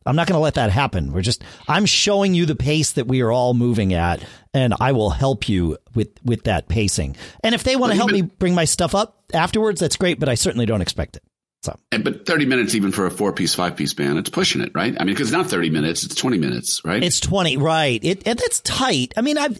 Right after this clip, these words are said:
Speaker 1: I've done it. Look, y-, you know, if you're sharing a back line, it can really work. Like, it, you know, I go to South by Southwest a lot, and th-, those sets are forty minutes on, twenty minutes off, forty minutes on, twenty minutes off all night long.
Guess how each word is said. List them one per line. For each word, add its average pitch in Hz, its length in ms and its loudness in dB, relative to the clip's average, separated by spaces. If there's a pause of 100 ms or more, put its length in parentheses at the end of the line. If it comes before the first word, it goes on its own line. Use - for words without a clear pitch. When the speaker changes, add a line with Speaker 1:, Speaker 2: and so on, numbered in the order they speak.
Speaker 1:
I've 214 160 -2
done 262 160 0
it. 214 160 -2
Look, - 320 -2
y-, 214 220 0
you 208 100 2
know, 175 280 2 (120)
if 180 160 0
you're 165 140 2
sharing 254 500 0
a 147 60 0
back 135 320 0
line, 110 280 2
it 95 120 -2
can 110 240 0
really 123 300 2
work. 92 320 0
Like, 156 200 0 (100)
it, 151 200 -2
you 165 120 2
know, 139 80 2
I 127 100 0
go 202 100 0
to 139 60 2
South 131 260 0
by 104 100 0
Southwest 113 540 -2
a - 20 0
lot, 104 320 0 (220)
and 98 380 0 (540)
th-, 147 240 0
those 156 360 2
sets - 580 0
are 117 280 2
forty 156 320 0
minutes 139 260 0
on, 120 160 2
twenty 120 240 0
minutes 110 260 0
off, 101 220 0
forty 107 260 0
minutes 101 240 0
on, 95 140 0
twenty 95 220 0
minutes 85 240 -2
off 90 300 -2
all 104 220 0
night 90 240 0
long. 78 380 0